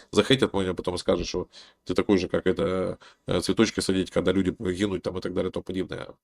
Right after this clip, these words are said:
Військова економіка повинна про-, пропорційно розвиватися країні.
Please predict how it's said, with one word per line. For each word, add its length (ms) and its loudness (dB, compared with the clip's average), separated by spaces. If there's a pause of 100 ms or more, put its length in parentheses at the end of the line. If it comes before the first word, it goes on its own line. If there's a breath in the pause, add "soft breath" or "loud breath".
(1200)
Військова 340 6
економіка 380 2
повинна 420 4
про-, 300 2
пропорційно 440 -2
розвиватися 460 0
країні. 420 -4